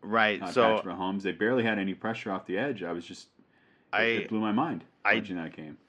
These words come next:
Speaker 1: I did hear that on the radio this week. I think it might have been, uh, Derek Wolfe, former Bronco, talking about that. Um, Philadelphia, I think, only blitzed, uh,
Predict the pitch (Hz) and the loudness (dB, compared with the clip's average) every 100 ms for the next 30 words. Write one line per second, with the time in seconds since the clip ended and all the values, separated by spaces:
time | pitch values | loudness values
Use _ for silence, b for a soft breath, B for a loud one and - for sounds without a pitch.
0 | 104 104 95 127 123 107 107 107 101 101 | -6 -6 -2 0 2 -2 -2 0 0 0
1 | 95 95 95 98 95 95 90 90 - 92 | 0 -2 -2 -2 0 -2 -4 -8 -8 -6
2 | 90 87 80 95 82 87 82 B B B | -6 -6 -6 -6 -8 -8 -10 B B B
3 | B 95 95 92 85 90 90 90 90 87 | B 0 0 0 -4 -4 -2 0 2 0
4 | 85 - - 95 90 - 95 92 90 92 | -4 -12 -2 2 2 0 -2 -2 -4 -6
5 | 90 90 85 92 92 95 92 85 - - | -6 -6 -2 -2 0 -2 -2 -4 -10 0
6 | 98 90 95 92 90 90 - 92 90 - | 2 2 0 -2 2 0 2 2 2 -4
7 | B B B B - 87 82 80 78 71 | B B B B 2 4 4 2 -6 -16
8 | _ _ _ _ _ - 117 113 104 110 | _ _ _ _ _ -4 2 2 4 2
9 | 104 110 95 73 85 - 101 95 - - | 2 0 0 0 -4 -4 -4 -4 -8 -12
10 | 98 104 104 98 80 90 98 98 - - | -6 -4 -4 -6 -8 -4 -2 -2 -6 -14
11 | - b b b b b - 90 85 82 | -16 b b b b b 0 4 4 4
12 | 80 | 0